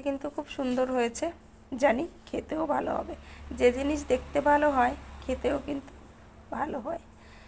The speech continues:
তো চলো, এই যে কাঁচা পেঁয়াজ আর কাঁচা লঙ্কা কাটছে এখানে দাদাভাই, কেটে দিচ্ছে চাকু দিয়ে। এখন সবাই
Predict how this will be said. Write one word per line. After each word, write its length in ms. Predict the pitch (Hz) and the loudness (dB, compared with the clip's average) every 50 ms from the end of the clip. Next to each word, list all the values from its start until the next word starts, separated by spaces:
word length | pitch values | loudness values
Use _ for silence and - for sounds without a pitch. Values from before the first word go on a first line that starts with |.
| - - - - - - - | -20 -20 -20 -20 -14 -6 -4
তো 60 | - 285 - | -2 2 8
চলো, 240 | 277 269 269 277 320 294 - - - - - - 254 | 8 8 8 8 6 4 2 -4 -14 -10 -2 0 2
এই 60 | 277 254 | 2 2
যে 60 | 277 269 - | 2 4 4
কাঁচা 240 | 240 240 - 254 247 - | 4 4 4 2 -2 -2
পেঁয়াজ 320 | - 254 254 269 349 349 - - - - - - - - - 226 | -2 0 4 4 4 2 0 -6 -10 -10 -14 -14 -6 0 4 4
আর 120 | 226 220 - - | 4 4 4 4
কাঁচা 240 | 240 233 233 - 262 262 | 4 4 4 6 4 6
লঙ্কা 260 | 269 254 269 - 131 - - | 6 6 4 4 0 2 4
কাটছে 280 | 247 233 233 - - - 254 | 4 4 4 2 2 2 2
এখানে 200 | 247 - 247 247 120 - | 4 4 4 4 6 6
দাদাভাই, 380 | 113 107 107 110 117 127 143 - - - - - - - - - - - - - - - - - - - - - - - - - - - - - - - | 6 6 6 6 6 6 4 4 2 0 -2 -2 -2 -2 -2 -2 -4 -2 -2 -2 0 0 0 0 0 0 0 0 0 0 -2 -2 -2 -4 -4 -4 -2 0
কেটে 220 | 254 - - 254 247 254 | 0 2 4 2 2 0
দিচ্ছে 240 | 254 - - - 262 262 | -4 -4 -2 -2 0 2
চাকু 280 | 247 226 226 - - 233 220 233 | 4 4 4 4 0 -4 -4 -2
দিয়ে। 160 | 240 277 427 480 - - - - - - - - - - - - - - - - - - - - - - 285 226 | 0 0 0 0 0 -2 -4 -8 -10 -10 -8 -8 -8 -10 -4 2 2 4 4 2 -2 -6 -8 -10 -4 0 2 2
এখন 220 | 226 - - 381 427 - - - - - - - | 2 2 0 -2 -2 -2 -10 -16 -16 -16 -4 2
সবাই 260 | - 269 214 240 233 | 4 6 8 8 8